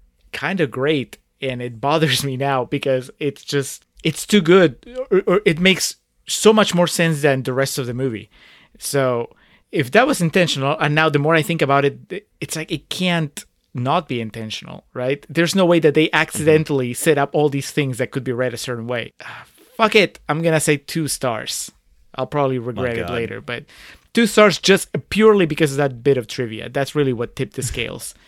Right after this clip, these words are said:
Speaker 1: <laughs>
Speaker 2: I think we can both agree, even though you've never seen the theatrical one, and it's been well over fifteen years since I have, uh, this makes a little bit more sense than that. Um, that cut comparison is a really great, if you, if you haven't seen this movie,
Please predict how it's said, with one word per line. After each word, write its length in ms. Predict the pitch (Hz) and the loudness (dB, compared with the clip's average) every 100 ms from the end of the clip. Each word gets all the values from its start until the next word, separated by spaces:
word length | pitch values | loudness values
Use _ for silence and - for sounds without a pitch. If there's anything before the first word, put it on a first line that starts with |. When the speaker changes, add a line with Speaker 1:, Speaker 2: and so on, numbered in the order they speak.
| _ | _
Speaker 1:
<laughs> 240 | _ _ | _ _
Speaker 2:
I 80 | 113 | -6
think 220 | 107 143 | 0 0
we 80 | 131 | 0
can 160 | 123 107 | -2 2
both 240 | 113 110 | 2 2
agree, 300 | 104 107 110 104 | -2 -2 0 0
even 140 | 104 | -2
though 80 | 101 | -2
you've 180 | 98 98 | -4 -4
never 200 | 98 92 | -6 -8
seen 180 | - 95 | -8 -8
the 80 | |
theatrical 540 | 92 98 92 92 - 92 | -8 -4 -4 -4 -6 -4
one, 160 | 90 | -4
and 100 | 90 | -4
it's 140 | 90 - | -6 -6
been 340 | 92 92 87 | -6 -6 -6
well 220 | 87 92 | -4 -2
over 200 | 90 87 | -2 -4
fifteen 540 | 90 - - - 90 87 | -8 -8 -10 -8 -8 -8
years 240 | 85 85 | -8 -8
since 240 | - 85 87 | -10 -10 -6
I 160 | 87 | -6
have, 420 | 87 87 87 87 | -6 -6 -8 -10
uh, 340 | 80 87 85 87 _ _ _ _ _ _ | -10 -8 -8 -10 _ _ _ _ _ _
this 280 | 101 98 - | -10 -8 -8
makes 180 | 90 - | -8 -6
a 60 | |
little 140 | 90 87 | -6 -6
bit 100 | - | -8
more 160 | 82 | -8
sense 320 | 78 - 71 - | -8 -10 -12 -14
than 140 | 55 | -12
that. 200 | 65 76 - - - _ | -10 -10 -12 -20 -20 _
Um, 420 | 92 90 85 69 113 - _ - - _ | -14 -12 -12 -14 -18 -20 _ -20 -20 _
that 180 | 123 - | -4 0
cut 220 | 139 135 | 0 0
comparison 560 | 120 107 104 98 101 92 | -2 -2 0 0 -4 -6
is 100 | 87 | -6
a 80 | |
really 240 | 87 90 90 | -6 -4 -4
great, 300 | 92 90 - | -2 -2 -2
if 160 | 110 | -4
you, 80 | 143 | -4
if 160 | - 123 | -4 0
you 80 | 156 | 0
haven't 200 | 147 120 | 0 -2
seen 220 | - 123 | -6 -4
this 180 | 120 - | -6 -4
movie, 360 | 113 110 107 | -4 0 -2